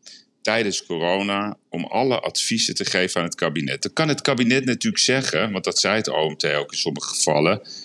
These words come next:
"Nee, eh, wij beslissen, wij overroelen dit." Maar dat was niet zo. Dus, dus, dus dat O M T heeft een ongelofelijke verantwoordelijkheid. Waarom? Er zitten geen jour-, journalisten, Erik,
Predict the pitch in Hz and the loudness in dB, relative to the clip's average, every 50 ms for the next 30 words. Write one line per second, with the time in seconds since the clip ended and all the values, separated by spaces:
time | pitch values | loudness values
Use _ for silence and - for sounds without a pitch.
0 | - - _ _ - - - - 73 73 73 78 80 82 85 87 87 87 85 - | -20 -20 _ _ -4 0 0 2 2 2 2 2 2 2 2 2 0 -2 -4 -14
1 | - - - - - - - _ _ - - 76 76 76 76 76 80 85 87 90 | -20 -20 -20 -20 -20 -20 -20 _ _ -6 -2 0 0 2 0 0 2 2 2 2
2 | 82 90 87 - - - 90 90 87 - - 85 87 78 73 80 80 78 - 85 | 2 2 2 0 2 2 2 2 2 2 0 2 0 2 2 0 0 0 -2 -4
3 | 80 80 92 95 87 76 67 71 71 64 60 65 67 62 60 - - - - 92 | -4 -2 0 0 0 0 0 0 -2 -2 -4 -4 -6 -4 -4 -4 -6 -4 -2 -2
4 | 107 123 117 - - 95 135 143 - - - 90 78 69 - - 69 64 82 95 | 0 0 0 -2 -2 0 0 2 0 0 0 0 0 0 0 0 0 0 0 0
5 | - - - - - 110 104 - - - - 107 107 - - 107 107 - - 107 | -2 -2 -4 -4 -4 -4 -4 -4 -4 -4 -2 -2 0 0 0 0 0 0 0 2
6 | 113 113 110 - 123 123 123 117 - 120 113 - - - - 151 156 143 143 - | 2 2 2 2 2 2 4 4 2 2 0 0 0 0 2 2 2 2 0 2
7 | - 110 110 113 120 131 127 127 - - 104 101 - - 95 - - 90 92 85 | 2 4 6 6 6 4 4 2 2 2 2 2 2 0 -2 0 2 0 0 2
8 | 92 107 123 127 147 - - - 80 - - - 87 90 - - - 123 95 101 | 2 2 4 4 2 2 0 0 0 0 -2 -4 -2 0 0 4 6 6 6 6
9 | 160 - - - - - - - - 107 - - 139 143 127 113 202 - 147 139 | 4 2 -2 -8 -18 -16 -8 -2 0 2 4 2 2 2 4 4 4 4 4 2
10 | - - - 110 104 - - - 113 104 95 92 82 80 90 110 - - - 117 | 2 0 0 -2 -2 0 0 2 2 4 4 4 4 4 4 2 2 0 0 0
11 | 107 113 120 117 110 127 156 165 - | 2 2 2 2 0 -2 -4 -6 -8